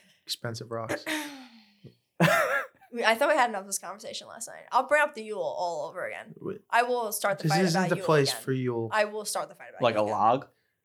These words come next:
Speaker 2: No.
Speaker 1: No, no.
Speaker 2: <laughs>
Speaker 1: Don't, this isn't the time and place.
Speaker 2: Um, Barbara, <laughs> Barbara was the third cheetah, uh, and the most famous. Uh, she was, came out in nineteen eighty-seven.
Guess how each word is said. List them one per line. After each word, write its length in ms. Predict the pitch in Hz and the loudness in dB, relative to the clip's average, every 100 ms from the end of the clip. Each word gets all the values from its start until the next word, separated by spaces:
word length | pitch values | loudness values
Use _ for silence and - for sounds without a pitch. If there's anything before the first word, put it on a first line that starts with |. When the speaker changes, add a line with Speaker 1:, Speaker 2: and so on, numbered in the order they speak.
| - | -10
Speaker 2:
No. 180 | 220 185 | 2 6
Speaker 1:
No, 420 | 185 151 139 131 _ - | 8 8 6 2 _ -2
no. 340 | 170 160 127 - - | 4 6 6 2 -6
Speaker 2:
<laughs> 180 | - - | -18 2
Speaker 1:
Don't, 380 | 165 165 - - | 4 4 0 0
this 180 | 170 196 | 2 4
isn't 240 | 170 180 | 2 0
the 60 | - | -4
time 240 | - 170 156 | 2 2 2
and 100 | 147 | 0
place. 340 | 127 117 - _ _ _ _ _ _ _ _ _ _ _ _ _ - 740 698 - 554 554 - 640 640 - - | -2 -2 -8 _ _ _ _ _ _ _ _ _ _ _ _ _ -6 -4 -4 -2 -2 -2 -8 -8 -10 -6 6
Speaker 2:
Um, 580 | 294 285 277 254 247 233 | 8 10 8 4 0 2
Barbara, 380 | 277 294 294 466 | 6 8 8 6
<laughs> 1500 | - - - _ _ _ _ _ _ _ - 605 539 381 | 4 -4 -16 _ _ _ _ _ _ _ -8 -6 -6 -8
Barbara 520 | - - 392 392 415 440 | -4 4 6 6 2 2
was 240 | 381 403 - - | 2 0 -2 -8
the 80 | 339 - 269 | -8 -2 4
third 300 | 262 277 - | 6 4 -2
cheetah, 480 | 285 254 240 240 247 - - - - | -8 0 2 4 2 -8 -14 -10 4
uh, 480 | 247 240 233 226 220 | 8 10 10 6 6
and 200 | 240 240 | 4 4
the 60 | 233 | 4
most 320 | 233 226 226 | 4 4 2
famous. 480 | 226 214 214 214 - | 2 2 0 0 2
Uh, 220 | 202 196 | 4 4
she 200 | 196 226 | 2 -2
was, 280 | 220 220 214 | 0 -2 -2
came 160 | 254 220 | -4 0
out 140 | 202 | 0
in 60 | 202 | -2
nineteen 320 | 208 202 208 | -4 -4 -4
eighty-seven. 720 | 196 196 214 196 190 190 202 | -4 0 4 4 2 -2 -6